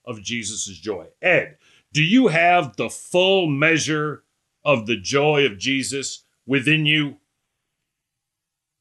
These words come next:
Yeah. So, I mean, what would, what would that even be like?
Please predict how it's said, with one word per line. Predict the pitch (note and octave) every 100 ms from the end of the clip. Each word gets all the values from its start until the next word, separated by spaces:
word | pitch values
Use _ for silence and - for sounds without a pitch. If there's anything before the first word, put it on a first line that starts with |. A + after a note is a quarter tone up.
| _
Yeah. | - B2 - - _ _ _ _ _
So, | - G3 F3 E3+ - _ _ _ _ _ _ _ _ _ _ _ _ _ _
I | F3+ - F3
mean, | F#3+ F#3
what | F3 B3+
would, | C4 - - - -
what | - B3+
would | C#4
that | A#3 A3+
even | A#3 G3 F#3 A#2+
be | E3 A#3+
like? | A3+ E3 A2+ - -